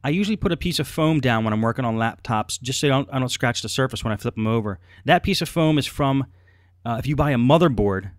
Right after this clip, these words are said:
normal, like, M A T X motherboard, that's usually the piece of foam that comes in the box, and they're great for working on laptops in this case. Now, what I wanna do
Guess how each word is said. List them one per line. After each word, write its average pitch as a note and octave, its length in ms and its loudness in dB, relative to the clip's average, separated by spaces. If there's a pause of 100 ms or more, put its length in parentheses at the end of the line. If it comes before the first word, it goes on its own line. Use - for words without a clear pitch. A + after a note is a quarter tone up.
(540)
normal, C3+ 440 4
like, A#2+ 240 2
M C#3 180 2
A C3 100 4
T C3+ 200 0
X - 140 -4
motherboard, G#2+ 680 0
that's C3+ 280 0
usually C3+ 200 0
the B2+ 60 0
piece - 180 0
of - 80 -10
foam B2 180 2
that B2 120 0
comes A#2+ 200 0
in G#2+ 80 -2
the G2+ 60 -2
box, G#2+ 360 -2
and A2 60 -4
they're B2+ 80 -6
great A#2+ 320 0
for G#2 220 -6
working G2 260 -6
on F#2+ 80 -4
laptops G2 460 -6
in G2 80 -4
this G2 100 -6
case. - 360 -12 (2500)
Now, B2+ 100 0
what D3+ 120 4
I - 20 6
wanna G3 220 4
do C3 380 6